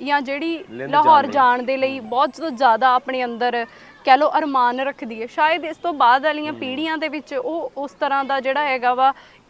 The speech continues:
Speaker 1: ਇਮੋਸ਼ਨ ਨਹੀਂ ਰਹੂਗਾ।
Speaker 2: ਬਿਲਕੁਲ,
Speaker 1: ਤੁਸੀਂ ਇਸ
Speaker 2: ਬਿਲਕੁਲ।
Speaker 1: ਗੱਲ ਨੂੰ ਮਹਿਸੂਸ ਕੀਤਾ ਵੀ ਇਵੇਂ ਹੋਏਗਾ?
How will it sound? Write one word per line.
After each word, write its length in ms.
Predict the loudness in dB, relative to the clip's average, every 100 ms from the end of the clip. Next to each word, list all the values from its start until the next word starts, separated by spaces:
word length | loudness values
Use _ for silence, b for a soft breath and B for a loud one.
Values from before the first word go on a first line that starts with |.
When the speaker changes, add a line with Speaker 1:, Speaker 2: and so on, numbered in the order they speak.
| -2
Speaker 1:
ਇਮੋਸ਼ਨ 520 | 0 0 -2 -2 -4 -4
ਨਹੀਂ 280 | -4 0 0
ਰਹੂਗਾ। 380 | 0 -2 -4 -6
Speaker 2:
ਬਿਲਕੁਲ, 400 | -6 -8 -6 -6
Speaker 1:
ਤੁਸੀਂ 200 | -2 -4
ਇਸ 100 | -4
Speaker 2:
ਬਿਲਕੁਲ। 160 | -2
Speaker 1:
ਗੱਲ 80 | -2
ਨੂੰ 140 | -2 -8
ਮਹਿਸੂਸ 380 | -8 -12 -12
ਕੀਤਾ 320 | -12 -12 -8 -8
ਵੀ 120 | -8
ਇਵੇਂ 280 | -10 -8 -6
ਹੋਏਗਾ? 460 | -6 -6 -6 -10